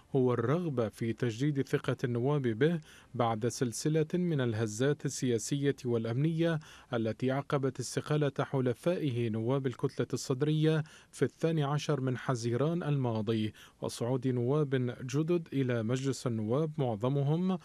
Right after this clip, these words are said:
من الإطار التنسيقي المقرب من إيران. مصادر برلمانية أكدت أن قرار الحلبوسي بالاستقالة جاء في ظل أنباء عن قرب إعلان تحالف باسم ائتلاف إدارة الدولة يضم بين مكوناته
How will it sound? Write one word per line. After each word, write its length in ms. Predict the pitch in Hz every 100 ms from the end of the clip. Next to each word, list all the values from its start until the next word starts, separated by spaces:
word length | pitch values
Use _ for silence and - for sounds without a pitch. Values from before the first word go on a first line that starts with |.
| - - -
من 180 | 123
الإطار 440 | 120 113 110 135 127
التنسيقي 600 | 117 127 113 135 - 165
المقرب 600 | 156 127 - 143 131 123
من 320 | 123 120 117
إيران. 840 | 110 156 147 104 92 85 73 76 57 - _ _ _ _ 160
مصادر 460 | 156 208 214 190
برلمانية 680 | 151 139 131 127 131 151 156 185
أكدت 580 | 196 156 160 147 143
أن 140 | 139 127
قرار 380 | 117 127 143 147
الحلبوسي 600 | 123 131 127 143 - 131
بالاستقالة 720 | 120 156 147 135 - 160 160
جاء 300 | 131 151 156
في 260 | - 151 143
ظل 300 | 139 156 156
أنباء 720 | 175 139 135 127 175 170 127
عن 200 | 120 123
قرب 320 | - 147 135
إعلان 480 | 131 117 139 139 120
تحالف 580 | 113 - 139 156 143 170
باسم 560 | 185 180 139 - 127
ائتلاف 500 | 120 110 127 147 147
إدارة 420 | 135 113 131 165 156
الدولة 580 | 156 127 113 104 110 110 - - - -
يضم 400 | 110 135 143 120
بين 320 | 131 147 127
مكوناته 1040 | 120 110 123 110 117 135 156 151 135 131